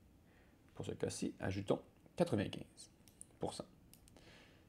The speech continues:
En cliquant sur « Ajouter à la régie », vous ajoutez une nouvelle liste d'amendements qui sera ajoutée à cette, euh, à cette rotation. Si vous cliquez sur « Ajouter une année de rotation »,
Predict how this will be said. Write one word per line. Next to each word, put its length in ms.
En 100
cliquant 320
sur « 280
Ajouter 400
à 100
la 140
régie », 360
vous 160
ajoutez 420
une 320
nouvelle 580
liste 240
d'amendements 500
qui 120
sera 360
ajoutée 460
à 100
cette, 320
euh, 280
à 40
cette 160
rotation. 380
Si 180
vous 140
cliquez 340
sur « 280
Ajouter 480
une 120
année 140
de 100
rotation », 500